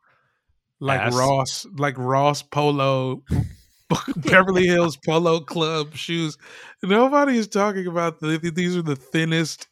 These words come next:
Speaker 1: fucking high tops of all time.
Speaker 2: I was very curious about that because, like, most of the shoes, most of the mass market sneakers, basketball sneakers, uh, are,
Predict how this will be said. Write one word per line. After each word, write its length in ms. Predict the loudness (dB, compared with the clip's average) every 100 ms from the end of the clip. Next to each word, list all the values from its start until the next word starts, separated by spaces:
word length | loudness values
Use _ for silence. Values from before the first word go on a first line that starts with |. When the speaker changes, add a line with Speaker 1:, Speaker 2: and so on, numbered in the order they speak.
| -8
Speaker 1:
fucking 380 | -4 -2 -4
high 220 | -2 0 0
tops 360 | -2 -4 -4 -6
of 100 | -4
all 160 | -4
time. 320 | -4 -6 -8 -10 _ _ _ _ _ _
Speaker 2:
I 80 | 2
was 140 | 4 6
very 260 | 6 6
curious 440 | 2 2 2 0 -4
about 380 | -4 -4 -6
that 320 | -4 -4 -4 -8
because, 420 | -8 -4 -4 -4
like, 460 | -2 -2 -4 -10 -20 _ _ _ _ _ _ _ _ _ -14
most 500 | -2 0 0 -2 -6
of 180 | -4 -2
the 80 | -2
shoes, 640 | -2 -2 -2 -4 -6 -12
most 320 | -4 -2 -2
of 120 | -2 -2
the 60 |
mass 300 | 0 -2 -4
market 320 | -6 -6 -8
sneakers, 560 | -10 -8 -8 -6 -6 -8
basketball 520 | -10 -6 -4 -4 -10
sneakers, 580 | -10 -12 -8 -8 -8 -10
uh, 420 | -12 -8 -6 -6 -10 -4
are, 400 | 0 0 -2